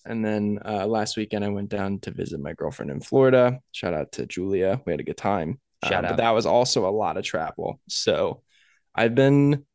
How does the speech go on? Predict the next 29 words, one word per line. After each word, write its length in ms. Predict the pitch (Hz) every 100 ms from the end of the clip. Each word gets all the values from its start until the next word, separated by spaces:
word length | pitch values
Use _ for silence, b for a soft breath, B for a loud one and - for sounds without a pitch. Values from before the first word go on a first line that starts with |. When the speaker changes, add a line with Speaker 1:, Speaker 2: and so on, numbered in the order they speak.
| _ _ _ _
Speaker 1:
just 180 | - -
kinda, 200 | 131 123
like, 200 | 117 110
taking 280 | 131 120 117
it 120 | 113
easy 260 | 123 104 85
this 200 | 80 -
week, 160 | 64 - -
just 240 | - 143
doing 220 | - 87 85
work 240 | 113 117
stuff 440 | - 120 - - 98
and 200 | 80 135 _ _ _ _ _ _ -
catching 260 | - - 117
up 160 | 107 110
on 140 | 110
a 40 |
lot 160 | 107 98
of 60 | 120
content 440 | 113 98 - -
that 120 | - -
we'll 80 |
talk 200 | - -
about 160 | 135 -
here 100 | 139
in 80 | -
a 40 |
little 140 | 80 -
bit. 180 | -